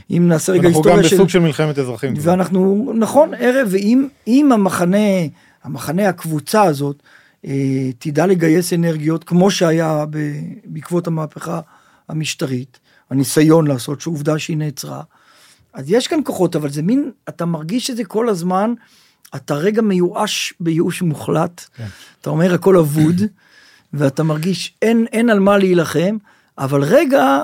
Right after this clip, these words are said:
Speaker 1: אתה רואה, אתה רואה כוחות, ואתה
Speaker 2: ואני
Speaker 1: רואה
Speaker 2: רוצה
Speaker 1: אנשים.
Speaker 2: להגיד עוד משהו שחשוב לי להגיד בהקשר הזה, אני חושב שהכיתוב הזה שאנחנו מדברים עליו עכשיו, אה, מתחת ל-, בסאבטקסט, אני חושב שחלק מהדרך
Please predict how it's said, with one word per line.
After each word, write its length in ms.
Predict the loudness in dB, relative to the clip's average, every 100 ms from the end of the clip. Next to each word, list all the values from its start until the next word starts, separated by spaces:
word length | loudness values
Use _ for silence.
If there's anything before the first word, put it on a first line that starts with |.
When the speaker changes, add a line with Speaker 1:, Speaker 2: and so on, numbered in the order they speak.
| -4
Speaker 1:
אתה 180 | -4 -2
רואה, 640 | 2 2 4 4 2 0 -2
אתה 160 | -4 2
רואה 200 | 4 4
כוחות, 440 | 0 -2 -2 -2
ואתה 120 | -2 2
Speaker 2:
ואני 60 |
Speaker 1:
רואה 100 | 4 6
Speaker 2:
רוצה 120 | 6
Speaker 1:
אנשים. 40 | 6
Speaker 2:
להגיד 140 | 6 6
עוד 140 | 4
משהו 200 | 2 -2
שחשוב 380 | -6 -2 0 2
לי 100 | 2
להגיד 260 | 0 -4
בהקשר 320 | -6 -8 -6 -4
הזה, 160 | -4
אני 100 | -6
חושב 380 | -6 -2 0 -2 -6 _ _ _ _ _ _ _ _
שהכיתוב 800 | -16 -6 -4 -4 -6 0 4 6
הזה 160 | 6 4
שאנחנו 540 | 2 0 0 0 0 -2
מדברים 340 | -4 -2 0
עליו 180 | 0 -2
עכשיו, 400 | -2 -4 -2 -4
אה, 260 | -4 -4 -6
מתחת 520 | -6 -6 -8 -8 -6
ל-, 440 | -6 -6 -8 -8 -10
בסאבטקסט, 640 | -8 -8 -4 -6 -6 _ _ _ _ _ _ _ _ _ -8
אני 60 |
חושב 240 | 0 0 2
שחלק 680 | -2 -4 0 4 4 2 -2
מהדרך 920 | 0 -2 2 4 4 2 -4 -14